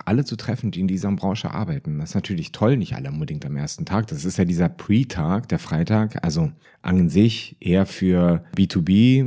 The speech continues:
also eher so Geschäftskontakte.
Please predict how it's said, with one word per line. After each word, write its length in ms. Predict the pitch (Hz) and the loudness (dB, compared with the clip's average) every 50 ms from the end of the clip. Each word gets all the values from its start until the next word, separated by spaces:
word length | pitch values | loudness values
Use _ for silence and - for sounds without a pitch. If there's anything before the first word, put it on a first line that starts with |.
| - | 0
also 320 | - - 85 80 82 87 78 | 0 0 0 2 2 0 0
eher 240 | - 87 87 87 87 | 0 2 2 2 2
so 80 | 85 | 2
Geschäftskontakte. 1500 | 80 87 - - 120 110 - - _ - - - - - - 107 98 - 117 107 110 - - 107 107 101 104 107 101 95 90 | 0 -2 0 2 0 0 0 -4 _ -8 -8 -8 -6 -2 -2 -2 0 0 -2 -2 -2 0 0 2 2 4 2 2 0 0 -2